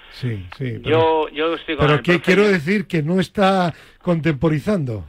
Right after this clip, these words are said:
Speaker 2: No, no, no.
Speaker 1: Que va a
Speaker 2: Yo,
Speaker 1: ganar.
Speaker 2: yo, eh, eh, acordaros lo que siempre decimos: los que vienen desde atrás, al final, el Levante ha terminado los tres últimos partidos, eh, ganando o, o, y tal, y, y jugando bien,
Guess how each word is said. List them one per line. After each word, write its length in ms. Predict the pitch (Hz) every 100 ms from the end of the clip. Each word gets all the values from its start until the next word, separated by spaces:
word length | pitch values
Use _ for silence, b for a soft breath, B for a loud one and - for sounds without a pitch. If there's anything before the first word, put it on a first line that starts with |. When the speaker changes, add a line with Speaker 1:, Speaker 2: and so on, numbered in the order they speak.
| 98
Speaker 2:
No, 260 | - 151 151
no, 160 | 123 110
no. 40 |
Speaker 1:
Que 140 | -
va 180 | 156 185
a 60 | 208
Speaker 2:
Yo, 40 |
Speaker 1:
ganar. 340 | 202 165 180 143 113 98 b b -
Speaker 2:
yo, 380 | 131 147 156 151
eh, 300 | 147 139 -
eh, 180 | 240 -
acordaros 520 | 143 135 127 147 202
lo 120 | 190 143
que 240 | 135 131 -
siempre 240 | 143 123
decimos: 400 | 117 - 143 143
los 160 | 131 117
que 100 | 139
vienen 260 | 160 170 147
desde 180 | 135
atrás, 480 | 127 123 135 131 127 - -
al 160 | - 120
final, 400 | - 117 131 120
el 140 | 117
Levante 240 | 123 135
ha 40 | 139
terminado 400 | 139 127 127 127
los 100 | 120
tres 200 | 123 -
últimos 320 | 117 117 113
partidos, 480 | - 107 123 120 110 _ b b b -
eh, 840 | 123 117 113 117 117 117 120 127 123
ganando 520 | 120 127 135 131 127
o, 720 | 127 123 123 127 - 131 127
o, 60 | 127
y 100 | 123
tal, 300 | 131 139 143
y, 200 | 120 117
y 120 | 117
jugando 380 | 117 123 123 127
bien, 380 | 123 131 139